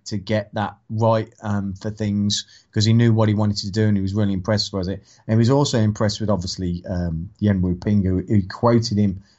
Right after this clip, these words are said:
as being one of the, one of the last Hong Kong cinema masters of, of cinema, and also stating that when he works with him, he's very casual,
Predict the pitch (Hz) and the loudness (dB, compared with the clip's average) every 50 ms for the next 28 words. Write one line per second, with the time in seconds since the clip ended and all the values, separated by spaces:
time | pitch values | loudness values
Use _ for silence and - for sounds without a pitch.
0 | _ - 101 101 98 107 113 107 104 104 101 101 104 104 98 101 98 87 90 101 | _ -6 -4 -4 -2 0 2 4 4 6 6 4 4 4 2 2 0 0 2 2
1 | 101 98 98 92 - - - 104 101 113 120 120 117 107 - 107 110 107 101 90 | 2 2 2 0 -2 -4 -4 0 2 4 4 4 4 2 2 2 0 0 0 0
2 | 90 90 90 85 85 87 80 - - - - - - 101 92 90 87 - - 92 | -4 -4 -4 -2 -2 -2 -2 -4 -6 -10 -10 -8 -4 -2 -2 -2 -2 -4 -4 -2
3 | 90 87 87 - - - 92 87 87 85 82 80 78 - - _ _ _ _ - | -2 -2 -2 -2 -2 -2 0 0 0 0 -2 -4 -6 -8 -12 _ _ _ _ -2
4 | 95 95 101 101 98 101 - - - 90 90 85 - - - - 87 - - 107 | 2 2 2 2 2 0 -4 -4 -4 -4 -4 -4 -4 -6 -10 -12 -10 -6 -4 -4
5 | 104 - - - 98 87 87 82 82 87 95 - _ _ _ - - - 104 101 | -2 -2 0 0 2 2 2 2 0 0 -2 -4 _ _ _ -14 -6 -2 0 0
6 | 98 - 131 120 117 110 110 101 95 95 92 - - 107 98 95 95 85 101 95 | 2 2 2 2 0 0 0 0 0 -2 -2 -4 -2 -2 -2 -2 -2 -2 -2 -2
7 | 95 98 - - 104 95 98 92 87 101 104 107 101 - - - - 101 95 101 | -2 -2 -4 -2 -2 -2 -2 0 0 2 2 2 2 0 -2 -6 -4 -2 0 0
8 | 101 98 92 92 101 101 98 98 95 - - 95 104 107 104 143 147 156 151 | 0 0 0 2 2 2 2 0 -2 -4 -2 0 0 0 2 2 0 0 0